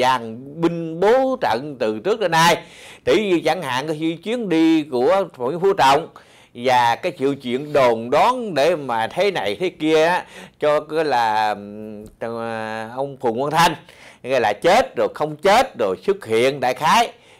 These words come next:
Nhưng rồi tất cả những cái đàn em của Phùng Quang Thanh là coi như mất chức hết, và những người mà thân cận của Nguyễn Tấn Dũng lên thay thế hết.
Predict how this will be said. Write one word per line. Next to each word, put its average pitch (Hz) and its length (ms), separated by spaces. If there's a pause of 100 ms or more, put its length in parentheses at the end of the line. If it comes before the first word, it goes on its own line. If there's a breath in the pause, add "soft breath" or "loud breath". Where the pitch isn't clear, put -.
Nhưng 143 220
rồi 120 280
tất 196 260
cả 127 380
những 151 340
cái 202 240
đàn 120 260
em 147 320
của 151 80
Phùng 117 260
Quang 135 160
Thanh 135 260
là 110 160
coi 127 180
như 139 220
mất 190 200
chức 214 160
hết, 220 400
và 113 100
những 131 320
người 117 280
mà 98 120
thân 135 280
cận 131 460 (280 loud breath)
của 131 140
Nguyễn 151 200
Tấn 175 180
Dũng 156 240
lên 156 240
thay 147 180
thế 175 160
hết. 190 260